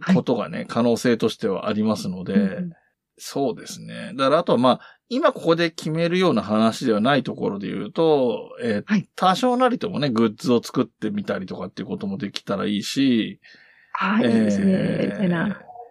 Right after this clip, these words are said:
Speaker 1: 単独でってなると難しいかもしれないですけど、他の番組と共同でみたいな形でね、
Speaker 2: はい。
Speaker 1: い-、あのー、イベントというかね、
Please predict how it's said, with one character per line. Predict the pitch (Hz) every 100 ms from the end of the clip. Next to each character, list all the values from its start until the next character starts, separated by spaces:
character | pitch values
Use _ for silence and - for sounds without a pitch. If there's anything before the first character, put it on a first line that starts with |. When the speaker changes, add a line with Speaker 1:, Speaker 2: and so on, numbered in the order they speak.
| _ _ _ _
Speaker 1:
単 | - 156 185 285
独 | 311 320
で | 320
っ |
て | 320 156
な | 127
る | 117
と | 110
難 | 107 110 127
し | 117
い | 120
か | 110
も | 98
し | -
れ | 101
な | 104 101
い |
で | 101
す | -
け | 110
ど、 |
他 | - 120 208
の | 160
番 | 135 135
組 | 131 127
と | 131
共 | 117 - 120 120
同 | 120 117
で | 117
み | 113
た | -
い |
な | 98
形 | - 101 95 -
で | 107
ね、 | 139
Speaker 2:
は |
い。 | 110
Speaker 1:
い-、 | 110 -
あ | 107 101
の | 92 87 90 87 92
ー、 | 117
イ | 110
ベ | 107
ン | 95
ト | - 98
と | 104
い | 101
う | 95
か | 98
ね、 | 120 165